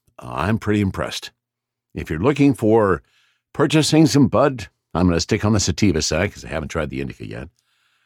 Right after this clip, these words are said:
But if you're looking for a good sativa to get you through the day, get some of that daytime stuff going on, I'm gonna suggest that Daily Special Sativa is gonna get about a f-,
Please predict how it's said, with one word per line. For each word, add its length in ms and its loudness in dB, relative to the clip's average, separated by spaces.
But 120 2
if 80 2
you're 100 4
looking 240 4
for 140 4
a 60 4
good 180 4
sativa 500 2
to 100 -10
get 200 -2
you 80 0
through 160 4
the 140 0
day, 380 2
get 160 -6
some 180 0
of 60 2
that 400 -2
daytime 600 2
stuff 300 -2
going 240 2
on, 480 0
I'm 180 0
gonna 160 0
suggest 520 0
that 260 -2
Daily 280 0
Special 420 0
Sativa 760 -4
is 300 2
gonna 200 0
get 160 -2
about 200 0
a 260 4
f-, 460 -12